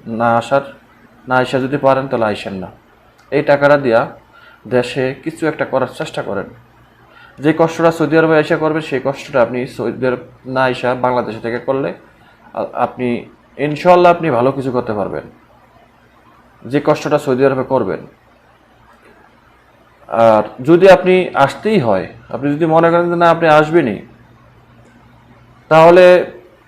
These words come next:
আমি আপনাদেরকে বলবো যে আপনি যে দালাল বা এজেন্সির মাধ্যমে আসবেন, তাদের সাথে এমন একটা কন্ট্যাক্ট করেন যে আপনি সৌদি আরবে আসার পর আপনাকে কাজ, বেতন সব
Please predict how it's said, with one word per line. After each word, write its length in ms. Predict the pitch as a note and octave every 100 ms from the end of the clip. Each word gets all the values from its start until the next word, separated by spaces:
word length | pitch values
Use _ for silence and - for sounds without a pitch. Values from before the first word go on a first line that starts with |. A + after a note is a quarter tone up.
| _ _ _ -
আমি 240 | C3+ E3
আপনাদেরকে 380 | D#3+ E3 D#3 E3
বলবো 400 | D3 B2 B2+ D#3+
যে 120 | D3+
আপনি 200 | C#3+ D3
যে 120 | C3+ B2
দালাল 360 | B2 C3 C#3
বা 200 | C#3+ C3
এজেন্সির 320 | A#2 A#2 A#2+
মাধ্যমে 360 | B2 A2 A#2+ A#2+
আসবেন, 360 | G#2 G#2 C#3+ D#3
তাদের 220 | C3 C#3
সাথে 400 | C#3 C#3+ C3 E3+ - _ -
এমন 200 | C3 D3+
একটা 160 | D#3 -
কন্ট্যাক্ট 420 | C3 B2 C#3 -
করেন 280 | A#2+ B2 F3+ - _ _ _ _ - _ _ -
যে 140 | B2+ D3+
আপনি 180 | E3
সৌদি 260 | D#3+ D#3 D#3+
আরবে 200 | D#3+ D3+
আসার 240 | B2+ D3+
পর 400 | D3 D3+ D3+ D3+
আপনাকে 460 | - A#2+ A#2+ A#2+ B2
কাজ, 360 | - B2+ B2+ B2+
বেতন 440 | B2 A#2 B2 B2
সব 140 | -